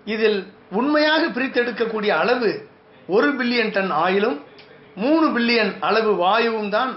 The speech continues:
பிரித்தெடுக்கும் வாய்ப்பு இருக்கிறது என்று மதிப்பீடு செய்யப்பட்டிருக்கிறது. இந்த ஆழ்கடல் ஹைட்ரோ கார்பன் திட்டத்தை ஒழுங்காக செயல்படுத்தினால், அதை இந்த அதிகாரிகள் கடலிலே செய்தால்,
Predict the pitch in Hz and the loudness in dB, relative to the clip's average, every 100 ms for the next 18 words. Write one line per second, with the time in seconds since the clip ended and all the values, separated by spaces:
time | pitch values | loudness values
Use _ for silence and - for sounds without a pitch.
0 | - 226 247 233 202 196 202 185 180 - | -10 -10 -6 -2 -2 -2 -4 -6 -10 -6
1 | 160 202 277 - 226 214 208 190 180 175 | 0 0 0 -2 -4 -2 -2 -2 -4 -4
2 | 226 180 202 226 202 175 165 156 151 131 | -4 -4 -4 -6 -4 -2 -2 -4 -6 -6
3 | 123 - - - - - - - - - | -10 -12 -18 -20 -20 -20 -20 -20 -20 -4
4 | 233 226 185 277 330 277 294 226 214 247 | 0 2 2 2 0 0 -2 0 0 0
5 | 220 214 214 208 190 214 214 214 226 151 | 0 0 -2 -4 -4 -4 -4 -6 -6 -8
6 | 175 262 262 254 220 180 185 165 156 147 | -6 -4 0 0 0 -2 -2 -4 -6 -2
7 | 175 196 196 - - - - - - - | -2 -2 -8 -20 -20 -20 -20 -20 -20 -20
8 | - - - 175 240 233 220 202 175 294 | -20 -20 -4 0 2 0 -2 0 0 0
9 | 277 269 247 254 254 - 190 262 262 254 | 0 0 0 -2 -4 -4 0 0 2 2
10 | 262 - 180 202 170 175 | 2 0 -4 0 2 2